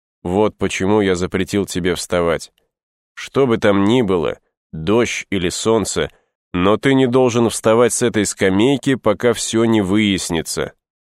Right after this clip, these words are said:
Это и есть тот знак, которого мы ожидали. Сейчас конец дня, и солнце уже коснулось горизонта. Это твой час силы. Взгляни. Вид умирающего человека только для нас.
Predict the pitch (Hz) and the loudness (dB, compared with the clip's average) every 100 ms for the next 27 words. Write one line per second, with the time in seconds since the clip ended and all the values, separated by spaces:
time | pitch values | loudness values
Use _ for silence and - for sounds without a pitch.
0 | _ _ _ _ 95 95 - 98 95 90 | _ _ _ _ -2 -2 0 0 0 0
1 | 104 98 - - 90 76 87 98 107 - | 0 -2 -4 -4 -4 -2 -2 0 0 -2
2 | - - 92 101 98 92 92 90 87 80 | -16 -6 -4 0 0 2 2 2 0 -2
3 | 85 87 76 - _ _ _ _ _ _ | -2 0 -2 -8 _ _ _ _ _ _
4 | - 92 - 85 - 92 92 82 82 90 | -12 -8 -2 -4 0 0 0 -2 -4 -2
5 | 101 80 - _ _ _ - - 156 127 | 0 0 -4 _ _ _ -6 0 0 2
6 | 127 110 113 110 - 117 107 92 98 98 | 0 0 0 0 0 2 2 0 0 0
7 | 92 104 92 76 69 - _ _ _ _ | 0 0 0 -4 -8 -8 _ _ _ _
8 | _ _ 98 92 - 92 - 95 104 90 | _ _ -2 0 0 -2 -2 0 0 0
9 | - 90 - - 95 82 58 - _ _ | 0 -2 -2 -4 -2 -2 -4 -10 _ _
10 | _ _ _ 92 98 120 147 151 117 - | _ _ _ -8 -2 0 2 2 0 -2
11 | _ _ _ _ _ - 82 131 147 147 | _ _ _ _ _ -8 0 0 2 2
12 | 147 143 139 113 - 110 104 113 104 104 | 4 4 2 0 -2 -2 -2 0 2 2
13 | 127 - 110 98 - _ _ - 127 101 | 0 0 -2 -2 -6 _ _ 0 0 0
14 | 101 92 95 87 80 - | -2 2 0 2 -2 -4